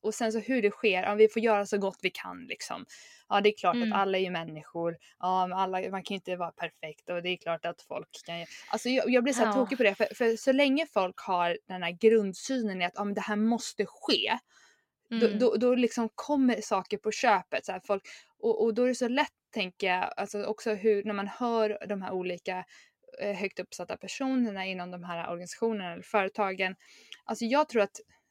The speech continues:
Speaker 1: eh, folk kommer nog att se, genomse det mycket, att hur hemskt det faktiskt är. Men på någon, något sätt också så,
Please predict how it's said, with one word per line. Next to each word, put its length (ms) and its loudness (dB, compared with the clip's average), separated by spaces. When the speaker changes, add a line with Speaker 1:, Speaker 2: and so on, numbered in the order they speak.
Speaker 1:
eh, 240 -4
folk 180 -2
kommer 180 2
nog 180 -4
att 180 -6
se, 240 2
genomse 640 2
det 100 0
mycket, 560 -4
att 200 -4
hur 200 -2
hemskt 280 -8
det 80 -6
faktiskt 300 -10
är. 340 0
Men 280 -2
på 60 -2
någon, 340 0
något 220 -4
sätt 140 -4
också 260 -4
så, 160 -2